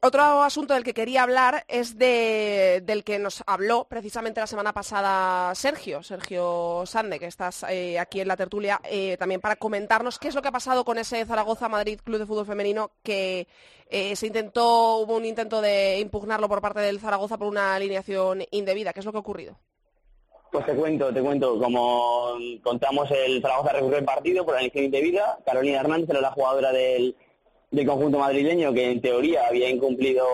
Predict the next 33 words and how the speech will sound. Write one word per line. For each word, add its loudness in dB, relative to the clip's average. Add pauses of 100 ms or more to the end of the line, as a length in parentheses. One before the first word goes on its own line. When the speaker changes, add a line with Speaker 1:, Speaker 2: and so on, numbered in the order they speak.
(240)
Speaker 2:
por -2
ficha -4
federativa 2
y 2
no 2
podía 2
jugar. 0 (340)
Speaker 1:
Ujú. -12
Speaker 2:
Y 2
me 2
cuentan 2
ahora 2
mismo, 4
de 2
esta 0
misma 2
tarde, 2
hace 2
dos 2
horas, 2 (280)
que -2
el -4
Zaragoza 2
está 2
estudiando 2
recurrir 2
porque 2
la 2
sanción, 0 (100)
o 2
sea, -4
al -2
final 0